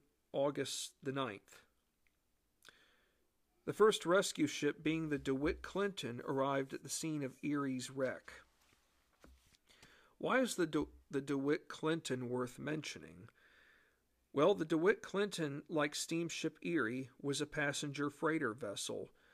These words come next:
She's named for DeWitt Clinton, a prominent New York statesman, a politician whom also was governor of New York State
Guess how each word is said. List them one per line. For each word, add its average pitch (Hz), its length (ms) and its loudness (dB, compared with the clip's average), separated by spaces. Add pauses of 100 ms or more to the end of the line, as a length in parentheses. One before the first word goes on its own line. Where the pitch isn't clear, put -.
(260)
She's 175 360 -2
named 190 420 0
for 170 220 0
DeWitt 151 540 2
Clinton, 123 880 -4
a - 40 -20 (120)
prominent 190 500 0
New 156 120 0
York 156 280 2
statesman, 220 760 -2 (580)
a 123 160 -2
politician 190 800 2
whom 170 260 -2
also 180 480 4
was 156 280 2
governor 139 680 4
of 135 300 -2
New 139 160 0
York 180 340 0
State - 560 -2